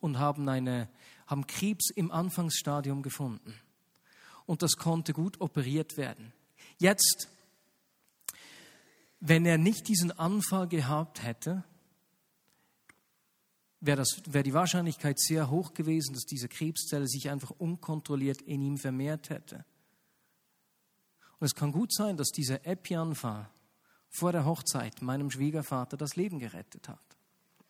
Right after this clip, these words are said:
Und mit Unrecht und Sünde ist es ganz ähnlich wie mit einem Krebsgeschwür, das sich unkontrollierbar vermehrt,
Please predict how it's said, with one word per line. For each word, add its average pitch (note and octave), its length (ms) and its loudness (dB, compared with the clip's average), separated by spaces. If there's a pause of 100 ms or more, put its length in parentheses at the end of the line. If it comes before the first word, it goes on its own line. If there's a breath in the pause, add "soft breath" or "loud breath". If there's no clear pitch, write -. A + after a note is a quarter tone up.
(1500 loud breath)
Und G#3+ 80 8
mit G#3+ 120 12
Unrecht C4 640 8
und A3+ 180 6
Sünde B3+ 460 8
ist G#3 200 8
es G3+ 120 6
ganz A3+ 400 8
ähnlich C4 420 6
wie G#3 60 8
mit G3 180 4
einem G3 220 4
Krebsgeschwür, A3 880 6 (200 loud breath)
das G3 140 6
sich - 320 4
unkontrollierbar F#3 1160 4
vermehrt, G3+ 840 0